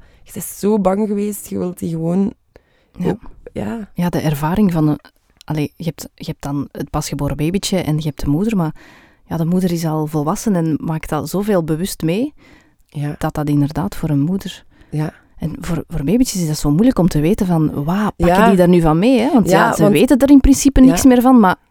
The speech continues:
Speaker 1: Nee, want,
Speaker 2: Allee.
Speaker 1: allee, bij haar is dat dan omgekeerd, maar daar heb ik ook dan soms nog zo een
Speaker 2: Vragen
Speaker 1: schuldgevoel
Speaker 2: bij.
Speaker 1: van.
Speaker 2: Ah ja, nee, ja.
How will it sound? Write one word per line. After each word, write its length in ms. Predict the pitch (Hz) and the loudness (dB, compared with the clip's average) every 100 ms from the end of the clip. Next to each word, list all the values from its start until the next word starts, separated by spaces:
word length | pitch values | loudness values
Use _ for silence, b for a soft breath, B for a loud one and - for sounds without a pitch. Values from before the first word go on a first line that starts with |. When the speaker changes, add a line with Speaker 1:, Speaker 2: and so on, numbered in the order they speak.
| _ _ | _ _
Speaker 1:
Nee, 300 | 160 165 185 | -2 -2 -2
want, 220 | - 208 | 0 0
Speaker 2:
Allee. 160 | - 214 | 2 2
Speaker 1:
allee, 120 | 233 190 | 2 2
bij 120 | 180 | 4
haar 100 | 202 | 4
is 60 | |
dat 120 | 247 233 | 2 0
dan 140 | 170 _ | -4 _
omgekeerd, 460 | 190 254 277 269 | 0 0 -2 -8
maar 200 | - 180 _ _ | -6 -6 _ _
daar 200 | - 175 | -2 0
heb 120 | 175 - | 0 -2
ik 180 | 165 | -6
ook 160 | 180 220 | -6 -4
dan 240 | 302 202 - - | -2 -2 -4 -20
soms 340 | - - 196 214 | -18 -6 -6 -4
nog 180 | 208 - | -6 -2
zo 120 | 196 | -4
een 100 | - | 0
Speaker 2:
Vragen 240 | 170 165 185 | 0 2 4
Speaker 1:
schuldgevoel 560 | 185 156 147 240 269 | 4 4 2 2 2
Speaker 2:
bij. 100 | 277 | 2
Speaker 1:
van. 0 | |
Speaker 2:
Ah 60 | 208 | 4
ja, 100 | 226 | 4
nee, 200 | 202 175 | 2 0
ja. 260 | 156 160 | -2 -2